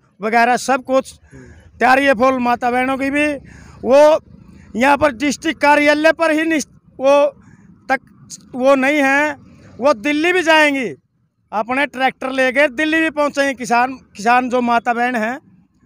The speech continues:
Speaker 1: वो दिल्ली भी पहुँचेंगे जी।
Speaker 2: जी।
Speaker 1: जी।
Speaker 2: क्या लगा आपने, मतलब, आज कोई समाधान हो पाएगा?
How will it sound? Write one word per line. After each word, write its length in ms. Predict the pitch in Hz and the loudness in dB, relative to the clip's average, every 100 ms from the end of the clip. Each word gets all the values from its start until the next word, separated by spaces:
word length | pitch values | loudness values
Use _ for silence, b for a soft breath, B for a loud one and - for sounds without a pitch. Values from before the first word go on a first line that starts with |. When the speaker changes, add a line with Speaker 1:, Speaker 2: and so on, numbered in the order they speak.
| _ | _
Speaker 1:
वो 100 | 226 | -8
दिल्ली 280 | 214 285 311 | -4 -2 -2
भी 60 | 302 | -2
पहुँचेंगे 420 | 294 269 254 233 | -2 -2 -2 -4
जी। 160 | 170 123 _ _ _ _ _ | -10 -16 _ _ _ _ _
Speaker 2:
जी। 220 | 123 139 110 _ _ | -20 -20 -20 _ _
Speaker 1:
जी। 240 | 165 202 - _ _ | -8 -6 -8 _ _
Speaker 2:
क्या 180 | - 208 | -18 -14
लगा 300 | 226 202 180 | -10 -4 -4
आपने, 220 | 165 185 | -4 -8
मतलब, 380 | 180 185 196 190 | -10 -10 -8 -4
आज 220 | 170 185 | -4 -4
कोई 140 | - 202 | -6 -10
समाधान 380 | 185 180 185 180 | -8 -6 -6 -6
हो 100 | 185 | -6
पाएगा? 360 | 220 175 110 | -6 -6 -10